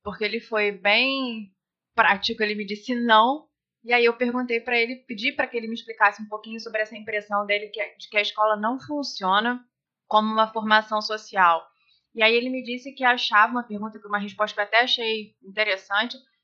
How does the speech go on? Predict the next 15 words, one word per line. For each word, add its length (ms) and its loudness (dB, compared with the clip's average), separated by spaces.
ele 160 -4
me 120 -4
disse 240 -10
que 40 -16
considerava 720 4
a 40 0
escola 480 4
como 220 -4
ambi-, 280 -2
como 480 -4
um 60 4
ambiente 400 -4
de 140 -12
muita 300 -6
competitividade, 1600 0